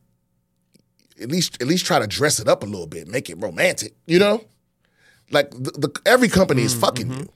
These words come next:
Speaker 1: But, like, for example, T-Mobile is fucking me somehow, but I feel, I feel,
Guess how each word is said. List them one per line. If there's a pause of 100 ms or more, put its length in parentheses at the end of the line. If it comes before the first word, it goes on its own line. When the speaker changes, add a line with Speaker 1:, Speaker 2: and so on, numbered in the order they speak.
(920)
Speaker 1:
But,
like,
for
example,
T-Mobile
is
fucking
me
somehow, (800)
but
I
feel,
I
feel,